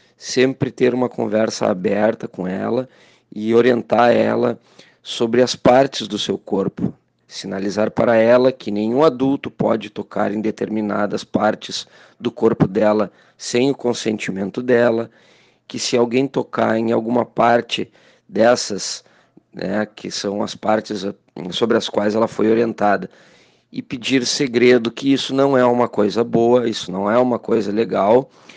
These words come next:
e que esse fato deve ser, é,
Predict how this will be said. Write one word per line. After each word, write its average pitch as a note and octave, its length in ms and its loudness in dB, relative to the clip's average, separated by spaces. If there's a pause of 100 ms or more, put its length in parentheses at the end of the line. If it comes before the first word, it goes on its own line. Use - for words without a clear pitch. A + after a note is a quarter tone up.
(400)
e C#3 80 -4
que C3+ 440 -2 (300)
esse C3 220 -2
fato A2+ 420 -2
deve B2 300 0
ser, A2+ 440 -2 (600)
é, G2 720 -4